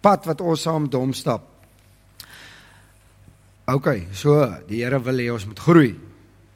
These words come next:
Nou, hoe groei ons? Ons as mens, is mos mense wat in gewoontes verval. Stem julle met my saam? Weer? Ja, ja, nee, ja. Ons is almal mense,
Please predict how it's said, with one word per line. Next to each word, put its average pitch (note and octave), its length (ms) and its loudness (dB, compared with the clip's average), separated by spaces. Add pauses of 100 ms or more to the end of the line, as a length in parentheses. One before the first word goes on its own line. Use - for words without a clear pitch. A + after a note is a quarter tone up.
(640)
Nou, A#2+ 140 -6
hoe C3+ 240 0
groei F#3 320 4
ons? F2 580 -6 (1160)
Ons A#3+ 360 0
as G3+ 160 -6
mens, D3+ 760 -2 (1200)
is E3 140 0
mos F3+ 180 -4
mense D3 420 0
wat F3+ 260 0
in D3+ 180 -2
gewoontes D#3 640 0
verval. G2 560 -10
Stem D3+ 280 -4
julle D#3 180 0
met D3 160 -6
my C#3 100 -6
saam? G3+ 360 -2 (520)
Weer? D3 300 -6 (240)
Ja, D#3+ 260 -16 (140)
ja, B2+ 340 -14 (140)
nee, A#2+ 180 -16 (160)
ja. E3+ 180 -12 (300)
Ons G#3+ 220 -2
is C#4+ 100 -10
almal B3 240 2
mense, E3 240 0